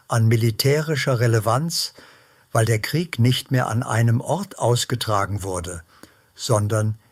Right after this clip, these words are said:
in Bewegung blieb. Während Burgen noch immer Kraft symbolisierten, wurden sie strategisch unpraktisch, zu träge, zu anfällig, zu teuer.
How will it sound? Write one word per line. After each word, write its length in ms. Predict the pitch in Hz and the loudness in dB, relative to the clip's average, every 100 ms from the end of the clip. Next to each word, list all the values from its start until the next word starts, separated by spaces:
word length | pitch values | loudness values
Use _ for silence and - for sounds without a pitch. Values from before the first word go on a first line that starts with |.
| _ - | _ -4
in 140 | 110 | -2
Bewegung 560 | 107 104 104 101 87 85 | -2 -2 -4 -6 -10 -10
blieb. 340 | 69 67 - _ _ _ _ _ _ _ _ _ _ _ _ _ | -12 -14 -18 _ _ _ _ _ _ _ _ _ _ _ _ _
Während 320 | 120 110 107 | -2 0 -2
Burgen 380 | - 190 190 110 | -2 -2 -2 -2
noch 160 | 104 - | -2 -2
immer 320 | 156 127 117 | 2 2 2
Kraft 380 | - 170 180 - | -2 -4 -4 -4
symbolisierten, 960 | 113 107 101 101 104 131 135 139 135 - - - _ _ _ _ | -2 -2 -4 -4 0 0 0 -6 -6 -10 -20 -20 _ _ _ _
wurden 260 | 120 117 | 0 0
sie 140 | 107 110 | 0 -4
strategisch 800 | - 113 101 135 143 139 139 - - | -4 -4 -2 -2 -2 -4 -6 -8 0
unpraktisch, 880 | 131 117 110 90 - - - - - _ - | 2 2 0 -10 -10 -14 -16 -16 -16 _ -12
zu 140 | 117 | -8
träge, 640 | - 117 117 120 131 127 - - _ _ | -2 0 2 2 0 -2 -6 -20 _ _
zu 180 | - 151 | -8 -6
anfällig, 800 | 127 107 107 - 101 101 101 - _ _ _ - | -4 -4 -4 -2 -4 -4 -8 -12 _ _ _ -10
zu 160 | - | -6
teuer. 520 | 120 117 113 107 73 | -4 -2 0 0 -4